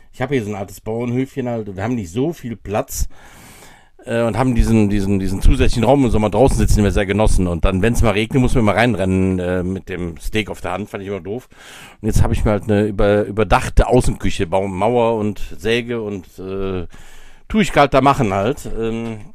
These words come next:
es, es wächst langsam zusammen halt. Demnächst gibt's noch ein paar Bilder hier online.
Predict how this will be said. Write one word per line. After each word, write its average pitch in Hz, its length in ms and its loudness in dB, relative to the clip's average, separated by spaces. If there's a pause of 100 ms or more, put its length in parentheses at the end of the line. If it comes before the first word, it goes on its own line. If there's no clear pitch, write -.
(120)
es, 113 140 -14
es 120 220 -10
wächst 147 220 -8
langsam 123 280 2
zusammen 87 360 2
halt. 85 320 -2
Demnächst 107 280 2
gibt's - 220 2
noch 120 80 2
ein 107 80 2
paar 101 100 4
Bilder 135 240 2
hier 135 160 2
online. 127 440 0